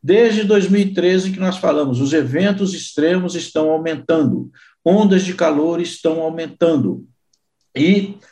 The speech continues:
a deficiência hídrica, que atinge principalmente a soja e o milho, estão aumentando. A notícia boa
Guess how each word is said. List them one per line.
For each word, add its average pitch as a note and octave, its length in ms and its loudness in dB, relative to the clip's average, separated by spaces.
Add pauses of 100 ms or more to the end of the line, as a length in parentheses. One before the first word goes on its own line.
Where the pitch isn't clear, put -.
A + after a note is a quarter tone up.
(140)
a D#3 140 2
deficiência F#3 720 0
hídrica, C#3 380 0
que C3+ 120 -4
atinge B2+ 360 -2
principalmente A#2+ 580 -4
a D3+ 80 -2
soja A2 380 -2
e - 20 -8
o C#3+ 40 -6
milho, B2 260 -2
estão - 260 -6
aumentando. B2+ 520 -4 (400)
A D#4+ 80 2
notícia D3 360 0
boa - 380 -2